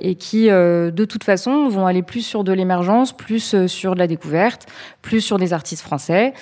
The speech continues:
euh, et, euh, sur un festival, je dirais, un peu plus boutique, entre guillemets, euh, voilà, avec, euh,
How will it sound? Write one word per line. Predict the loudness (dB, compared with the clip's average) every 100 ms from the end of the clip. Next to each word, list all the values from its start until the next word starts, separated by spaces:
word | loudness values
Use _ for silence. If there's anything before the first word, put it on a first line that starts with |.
| -20 -20 -6
euh, | -2 0 0 0 0 0 0
et, | 0 2
euh, | 2 0
sur | -2 -2
un | -2
festival, | -4 -8 -2 0
je | 0
dirais, | -2 -2
un | -2
peu | -4
plus | -6 -6 -6 -6
boutique, | -6 -4 -4 -4 -8 -14 -6
entre | -4 -2 0
guillemets, | 2 4 6 4 4
euh, | 2 2 2 2 0 0
voilà, | 0 0 2 2
avec, | 0 -4 -2
euh, | 0 0